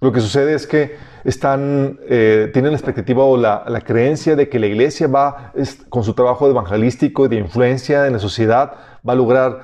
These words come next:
eh, cristianizar todo el mundo y va a establecer el reino de Dios y solamente Dios va a venir a, a, a dar el corte de listón. Y no, no es así. De hecho, la Biblia nos enseña que en la guerra entre la iglesia y el mundo,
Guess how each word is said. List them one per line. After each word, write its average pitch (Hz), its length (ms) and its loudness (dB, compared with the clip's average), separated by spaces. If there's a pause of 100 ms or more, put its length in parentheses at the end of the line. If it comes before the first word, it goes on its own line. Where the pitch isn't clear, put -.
(340)
eh, 127 200 2
cristianizar 131 600 -4
todo 131 220 2
el 131 40 -4
mundo 139 460 0
y 135 140 2
va 123 80 2
a - 20 0
establecer 139 440 -2
el 127 40 0
reino 135 160 0
de 131 80 2
Dios 135 200 0
y 139 60 2
solamente 135 480 0
Dios 117 240 2
va 123 100 2
a 127 40 2
venir 123 260 -2
a, 131 100 4
a, - 320 -4
a - 20 0
dar 120 180 2
el 127 180 -4
corte 143 360 -2
de 120 80 2
listón. 110 340 -4 (680)
Y 156 120 2
no, 175 160 4
no 226 60 2
es 208 40 0
así. 233 420 -4 (720)
De 156 100 4
hecho, 202 180 -2
la 156 140 2
Biblia 147 240 2
nos 147 140 -2
enseña 131 320 0
que 143 160 -2
en 113 60 0
la 110 140 2
guerra 139 380 0
entre 131 280 0
la 117 140 2
iglesia 151 480 0
y 180 160 0
el 165 80 0
mundo, 117 540 -2